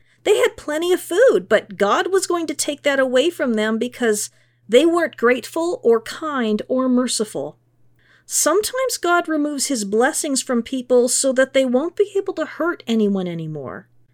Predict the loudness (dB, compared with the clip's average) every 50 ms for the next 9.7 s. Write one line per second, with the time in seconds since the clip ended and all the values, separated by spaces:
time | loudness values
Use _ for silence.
0 | _ _ _ _ _ _ _ _ _ -6 -2 0 0 0 -2 -4 0 0 0 0
1 | 0 -6 -6 -4 -4 -4 -4 -4 -4 -4 -4 -4 -4 -6 -10 -10 -12 _ -14 -14
2 | -14 _ _ _ _ _ _ _ _ _ 2 2 4 4 2 0 0 2 2 2
3 | 2 2 0 -2 -2 -2 -2 -2 0 0 0 2 2 2 4 4 2 2 0 0
4 | 0 0 0 0 0 -2 -2 0 2 2 2 2 2 4 2 2 0 -2 -4 -4
5 | -2 -2 0 2 2 0 0 -2 -4 -4 -4 -8 -6 -8 -12 -12 _ _ -6 -4
6 | -2 -2 -2 -2 -2 -2 -4 -4 -4 -4 -6 -6 -6 -4 -4 -4 -2 -2 -4 -8
7 | -8 -16 _ _ _ _ _ _ _ _ _ _ _ _ _ _ _ _ _ _
8 | _ _ -10 -2 0 2 2 2 0 0 -2 0 0 2 2 0 -2 -2 -2 -4
9 | -4 0 2 2 2 2 0 -4 -2 0 2 2 0 0